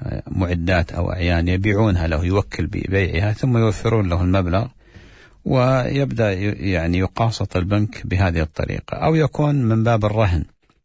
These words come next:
فأحيانا قد يقوم المصرف بشراء ال-، المنزل ويكون مرهون لديها، على أن ينتهي الرهن بسداد المتعامل كامل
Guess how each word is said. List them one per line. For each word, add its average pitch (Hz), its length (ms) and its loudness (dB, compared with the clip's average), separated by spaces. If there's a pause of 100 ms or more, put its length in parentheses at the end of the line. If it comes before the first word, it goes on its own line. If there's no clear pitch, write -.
(180)
فأحيانا 123 360 0
قد 110 260 -4
يقوم 107 440 0
المصرف 95 520 0
بشراء 101 500 0
ال-، 90 220 0
المنزل 92 640 0 (760)
ويكون 104 540 0
مرهون 120 380 2
لديها، 95 600 0
على 107 280 0
أن 104 260 0
ينتهي 104 680 0
الرهن 107 460 2 (560)
بسداد 107 960 0
المتعامل 98 840 0
كامل 101 520 0